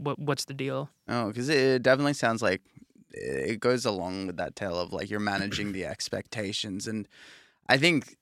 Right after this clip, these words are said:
Speaker 2: for some non-union projects, that's something that's missed out on the producer side of things,
Speaker 1: Mm-hmm.
Speaker 2: because it's like, if you have those questions to the,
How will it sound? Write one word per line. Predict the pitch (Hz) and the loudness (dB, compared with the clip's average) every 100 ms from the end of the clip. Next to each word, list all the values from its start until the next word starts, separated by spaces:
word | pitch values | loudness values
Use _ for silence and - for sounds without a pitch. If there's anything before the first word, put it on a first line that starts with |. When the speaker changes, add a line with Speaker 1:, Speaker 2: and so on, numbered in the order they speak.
| _ - | _ -12
Speaker 2:
for | - 127 117 | 0 2 2
some | 104 110 113 101 104 | 2 2 2 0 -4
non-union | 98 120 123 104 92 | 0 2 2 0 -4
projects, | 110 98 101 101 - | -4 -4 -4 -2 -2
that's | 110 | 0
something | 123 127 | 2 2
that's | 117 107 - - | 2 0 -4 -10
missed | - 110 120 120 - | -2 2 2 2 2
out | 113 113 | 4 4
on | 104 107 | 2 -2
the | 98 | -2
producer | 107 110 156 - | -2 0 2 0
side | 120 104 101 | 0 0 0
of | 92 | -2
things, | 104 101 143 | -2 0 0
Speaker 1:
Mm-hmm. | 110 | -2
Speaker 2:
because | 113 104 | -2 -2
it's | 101 123 | -2 0
like, | 113 - _ - - _ _ | 0 -2 _ -20 -20 _ _
if | 131 127 | 4 4
you | 117 120 156 | 2 2 6
have | 143 143 131 | 6 6 6
those | 123 120 | 4 4
questions | - 110 - 104 95 92 98 - - _ - - | 4 4 4 0 0 -2 -6 -10 -14 _ -20 -6
to | - 131 127 120 117 | 2 4 4 4 2
the, | - 110 110 107 | 0 2 2 2